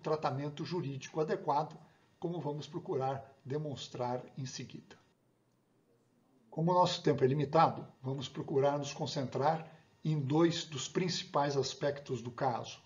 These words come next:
dois pontos polêmicos. O primeiro deles diz respeito a uma preliminar de prescrição intercorrente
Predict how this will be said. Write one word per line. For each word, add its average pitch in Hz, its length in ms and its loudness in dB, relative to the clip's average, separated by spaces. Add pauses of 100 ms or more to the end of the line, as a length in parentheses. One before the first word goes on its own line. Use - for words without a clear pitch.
(100)
dois 127 240 0
pontos 131 400 -4
polêmicos. 131 840 0 (520)
O 147 100 -2
primeiro 170 380 6
deles 165 420 4
diz 160 140 -8
respeito 156 480 -2
a 151 40 -2
uma 143 140 0
preliminar 175 880 0 (280)
de 135 120 -8
prescrição 180 1040 0
intercorrente 165 1040 -4